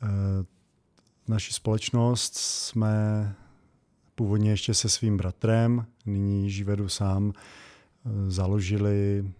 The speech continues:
když mi bylo osmnáct let, takže před nějakými pětadvaceti lety. Bylo to ještě na studiích na Vysoké škole podnikatelské fakulty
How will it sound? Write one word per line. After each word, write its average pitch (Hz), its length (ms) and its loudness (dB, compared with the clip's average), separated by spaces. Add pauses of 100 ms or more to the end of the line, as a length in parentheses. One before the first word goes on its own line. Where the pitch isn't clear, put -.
(340)
když 98 240 -4
mi 98 120 2
bylo 98 300 0
osmnáct 101 580 0
let, 98 340 0 (100)
takže 95 680 -2 (640)
před 98 480 0 (520)
nějakými 95 600 0
pětadvaceti 98 760 -2
lety. 117 500 0 (840)
Bylo 104 180 2
to - 100 0
ještě 107 300 2
na 98 520 2 (100)
studiích 101 580 0
na 101 80 2
Vysoké 101 340 -2
škole 98 580 0 (360)
podnikatelské 98 600 -2
fakulty 95 720 -2